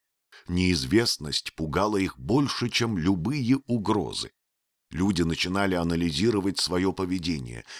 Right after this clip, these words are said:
лихорадочно придумывать спасительные ходы,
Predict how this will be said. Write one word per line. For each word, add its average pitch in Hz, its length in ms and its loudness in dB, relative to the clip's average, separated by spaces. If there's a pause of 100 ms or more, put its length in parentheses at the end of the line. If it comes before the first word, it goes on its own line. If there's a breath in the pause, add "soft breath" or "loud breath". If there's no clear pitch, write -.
лихорадочно 107 920 0
придумывать 104 760 -2
спасительные 110 960 0
ходы, 107 520 -2